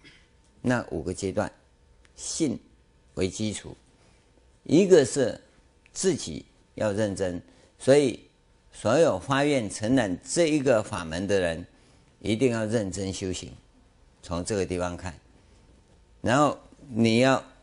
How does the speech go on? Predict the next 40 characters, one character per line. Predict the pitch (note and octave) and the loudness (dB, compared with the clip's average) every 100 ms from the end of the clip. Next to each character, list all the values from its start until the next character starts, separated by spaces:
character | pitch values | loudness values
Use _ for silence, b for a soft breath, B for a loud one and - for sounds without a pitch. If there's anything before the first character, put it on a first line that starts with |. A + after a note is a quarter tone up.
| _ _ _ _ _ _ _ _ _ _ _ _ _ _ _ - | _ _ _ _ _ _ _ _ _ _ _ _ _ _ _ -14
行 | - G2+ G#2 | -8 -4 -4
菩 | G2 A2 | -2 -4
萨 | B2 A2+ | -2 0
道， | C3+ - - _ - C3+ | 0 0 -14 _ -10 -6
所 | - | 2
以 | B2+ | 4
才 | A#2 A2 | 4 2
有 | G#2 | -2
精 | F#2 A#2 A2 | 0 -2 -2
进 | A#2 G2 | -4 -6
性 | - G#2 | -6 -6
的 | F2 E2+ | -4 -4
这 | G2+ | -4
个 | F2 | -2
问 | F2+ F#2 | -2 -4
题， | F#2 - _ _ _ _ _ - | -8 -16 _ _ _ _ _ -12
这， | - B2+ | -2 0
这 | A#2 B2 | 2 0
也 | A#2 A2 | 0 -2
很 | G#2 G2 | -2 -2
清 | B2+ | 0
楚 | A#2+ G#2+ | 0 0
了。 | F2+ F#2 b b b b b | -2 -4 b b b b b
所 | - C#3 | 0 4
以 | |
你 | C#3+ A#2+ | 4 2
发 | C3+ D#3 | 2 2
愿 | E3+ | 2
是 | C3+ D3+ | 2 0
两 | A2 G2 | 0 0
方 | A#2 | 0
面 | C3 C3+ | 2 2
的， | A2 - _ _ _ _ _ - _ - | 0 -6 _ _ _ _ _ -20 _ -4
一 | B2 | 0
方 | C3+ B2+ | 4 4
面 | C#3 A#2 | 4 2
我 | E2+ | 0
要 | G2+ A2 | 0 0
认 | A2+ G2+ | -2 0
真， | G#2+ F#2+ | -2 -2